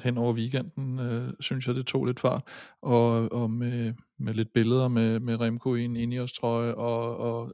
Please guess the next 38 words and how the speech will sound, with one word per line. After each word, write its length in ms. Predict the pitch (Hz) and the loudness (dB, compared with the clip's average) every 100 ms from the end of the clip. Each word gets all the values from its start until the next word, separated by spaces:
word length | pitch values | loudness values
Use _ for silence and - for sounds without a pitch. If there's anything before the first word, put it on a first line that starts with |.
| - | -6
og 200 | 113 120 | -6 -2
Ineos, 320 | 127 123 120 | 2 4 2
der 100 | - | 2
skal 200 | 117 120 | 0 0
have 440 | 123 120 117 127 - _ | -2 0 0 -2 -8 _
Total 380 | - 127 127 117 | 2 4 6 6
Energy 460 | 117 117 - - 127 | 6 4 4 4 4
som 240 | - 120 - | 4 0 4
co-sponsor, 720 | 131 - - 131 120 123 - | 4 4 2 2 4 0 0
og, 420 | 120 120 110 117 - - - - - - - | 0 2 0 0 -4 -16 -14 -12 -14 -8 4
øhm, 720 | 135 131 123 120 120 117 120 - _ - | 8 8 6 4 0 -2 -6 -14 _ -18
det 160 | - | -2
er 40 | 123 | 2
jo 60 | |
svært 300 | 117 127 107 | 4 4 4
at 60 | 123 | 2
sige, 240 | - 123 | 2 4
hvad 100 | 113 | 4
der 60 | 110 | 4
er 40 | |
op 120 | 104 | 4
og 60 | 120 | 4
ned. 80 | 113 | 4
Jeg 120 | 110 | 2
synes, 180 | - 123 | 0 -2
det 260 | - 127 117 | 2 4 6
rygte 260 | 113 - | 4 2
har 120 | 127 | 0
været 260 | 107 95 104 | 2 2 4
der, 60 | 123 | 2
som 200 | - 107 | 0 -4
du 60 | |
siger, 200 | - 110 | -2 0
i 120 | 104 | 0
rigtig, 380 | 110 101 - - | 0 -6 -8 -8
rigtig 240 | - - 120 | -8 -4 -2
lang 180 | 101 120 - | -2 -4 -4
tid. 320 | - - 160 | 2 4 4